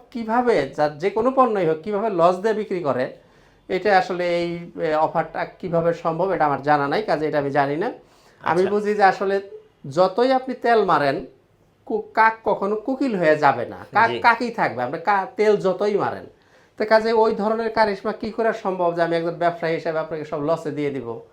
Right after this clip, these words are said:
Speaker 2: আচ্ছা।
Speaker 1: যাই হোক,
Speaker 2: নেক্সট ওয়ান দেখা
Speaker 1: বলার
Speaker 2: যাক।
Speaker 1: জন্য বললাম আর কি, কিছু মনে করবেন না। এরপরে আসেন যে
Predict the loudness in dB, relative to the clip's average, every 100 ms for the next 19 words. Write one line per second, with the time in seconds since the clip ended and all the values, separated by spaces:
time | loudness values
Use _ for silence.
0 | _ -12 -12 -18 -16 2 6 6 4 -2
1 | _ _ _ -8 -8 -2 2 4 8 10
2 | 10 6 4 4 6 6 2 -2 -6 -12
3 | -12 -8 -2 -2 0 -2 -4 -4 -8 -12
4 | _ _ _ _ _ _ _ _ _ 2
5 | 4 6 6 4 0 -2 -2 -4